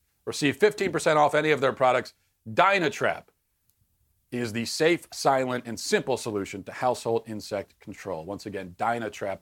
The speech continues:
dot com. Go there and get yours now. All right, Bernie Sanders. Um, uh, interesting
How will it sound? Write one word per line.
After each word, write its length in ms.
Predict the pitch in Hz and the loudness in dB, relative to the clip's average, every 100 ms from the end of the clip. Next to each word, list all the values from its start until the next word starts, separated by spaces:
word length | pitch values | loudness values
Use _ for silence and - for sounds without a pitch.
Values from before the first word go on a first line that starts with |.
| - | -8
dot 200 | 95 - | -10 -10
com. 240 | 92 85 | -16 -8
Go 140 | 101 | -4
there 240 | 104 101 87 _ _ _ _ | -2 -2 -4 _ _ _ _
and 100 | 101 | -10
get 160 | 101 92 | -6 -4
yours 240 | 104 92 | -4 -4
now. 220 | 113 95 - - - _ _ _ - | -6 -6 -10 -20 -20 _ _ _ 4
All 60 | 180 | 4
right, 140 | 147 | 6
Bernie 240 | 202 240 | 6 6
Sanders. 1000 | 208 - 214 202 151 117 95 85 - - | 4 4 4 6 6 4 2 -6 -8 -2
Um, 580 | 143 139 135 131 127 120 - _ _ _ - - _ _ | 4 6 6 4 2 -6 -14 _ _ _ -18 -18 _ _
uh, 260 | 143 135 139 | 2 2 2
interesting 760 | 156 170 156 - 160 139 127 120 | 0 -2 -2 0 2 2 0 -6